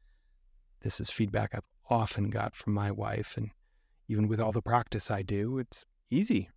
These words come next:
for me to fall right into fixing mode. But where this can show up in an even more challenging way, and where I want to focus on for this episode, is when we're in conflict with our partners.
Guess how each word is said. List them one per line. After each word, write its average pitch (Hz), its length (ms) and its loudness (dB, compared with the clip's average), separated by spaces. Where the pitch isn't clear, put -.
for 107 100 0
me 101 160 4
to 104 80 2
fall 104 300 2
right 104 260 2
into 123 220 2
fixing 104 420 0
mode. - 300 -6
But 120 120 0
where 165 280 6
this 180 260 4
can 139 200 4
show 127 320 4
up 117 200 0
in 120 120 0
an 120 80 6
even 117 240 4
more 110 280 0
challenging 120 840 4
way, 107 480 -4
and 104 480 0
where 110 160 2
I 107 40 2
want 104 160 2
to - 60 -10
focus - 380 -4
on 101 340 -2
for - 140 -8
this 110 320 2
episode, 113 800 -2
is 117 180 0
when 123 220 6
we're 120 160 6
in 117 160 6
conflict 110 760 0
with 113 140 -4
our - 140 0
partners. - 640 -8